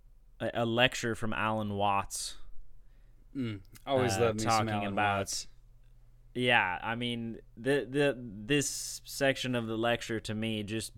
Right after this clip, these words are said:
Speaker 1: just totally blew my mind. Uh, so he's talking about the persona, right?
Speaker 2: Yeah.
Speaker 1: So this is all related to, like, you know, 'cause, so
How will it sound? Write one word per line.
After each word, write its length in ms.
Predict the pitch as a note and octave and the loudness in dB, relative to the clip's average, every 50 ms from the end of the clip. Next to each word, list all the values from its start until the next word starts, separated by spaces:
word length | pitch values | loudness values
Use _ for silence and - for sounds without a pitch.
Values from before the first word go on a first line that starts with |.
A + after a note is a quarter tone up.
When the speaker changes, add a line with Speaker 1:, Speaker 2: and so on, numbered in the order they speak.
| - - - | -20 -20 -16
Speaker 1:
just 260 | - - A#2 - - - - | -8 -8 -8 -8 -8 -12 -8
totally 640 | - - - - C#3+ D3 D3+ D3 C#3+ C#3 C3+ C3+ A#2+ | -8 -6 -2 0 2 4 4 6 6 6 6 4 2
blew 300 | A2 A2 A#2+ B2 B2 A#2 | 2 2 2 2 2 2
my 200 | A2+ G#2+ G2+ G2+ | 2 0 0 0
mind. 480 | G2+ G2+ G2 F#2+ F#2+ F#2+ F#2 F2+ - - - - - - - - - - - - - - - - - - - - - - | -2 -2 0 0 -2 -2 -4 -8 -10 -14 -16 -18 -18 -18 -20 -18 -18 -18 -18 -20 -20 -20 -20 -20 -20 -20 -20 -20 -12 -6
Uh, 200 | A2 G#2+ G#2+ G#2+ | -4 -2 -2 -2
so 120 | - - A#2+ | -2 -2 -4
he's 160 | B2 A#2 - | -2 -2 0
talking 220 | D3+ C3+ C3 B2+ | 0 0 2 2
about 200 | C3 B2+ B2 - | 0 0 0 -2
the 60 | - | -4
persona, 840 | - - - A#2+ - - - - - B2+ B2 B2 A#2+ A2+ G#2+ G2 G2 | 4 6 6 6 6 0 -2 0 2 2 2 2 2 0 0 0 0
right? 300 | G2+ G#2+ G#2+ A2+ A#2+ - - - - - - - | 2 2 4 4 2 2 0 -2 -2 -2 -4 -4
Speaker 2:
Yeah. 200 | C3 A#2 G2+ F2 | -4 -4 -4 -6
Speaker 1:
So 500 | - - A2 G#2+ G#2+ G#2 G2+ G2+ G2 - - - - - - - - - - - - - - - - - - - | -4 -2 -2 0 2 2 0 0 -2 -6 -10 -20 -20 -20 -20 -20 -20 -20 -20 -20 -20 -20 -20 -20 -20 -20 -10 -2
this 220 | A2 C3 B2+ - | 0 0 0 0
is 120 | C3+ B2 C3 | 0 2 4
all 340 | B2 B2+ B2+ B2+ B2+ B2+ A#2 | 6 6 6 6 6 4 4
related 480 | A#2+ A#2+ A#2+ B2 B2+ A#2+ B2 A2+ G2 - | 2 2 4 4 4 4 2 0 -2 -4
to, 220 | - A#2+ A#2+ A#2+ A2+ | -2 -2 0 0 2
like, 440 | A2+ A2 G#2 G#2 F#2+ - - - - - - | 2 2 2 2 0 -4 -10 -18 -18 -16 -8
you 140 | G#2+ B2+ A#2+ | -4 -2 0
know, 100 | A2+ A2 | 0 0
'cause, 300 | - C3 B2+ A2 G#2+ A#2+ - - D#2+ - - | 0 -2 -2 -2 -4 -8 -12 -16 -20 -16 -10
so 460 | - - D3+ C#3+ C#3+ C3+ C3+ C3+ - | -4 0 4 6 6 6 4 2 0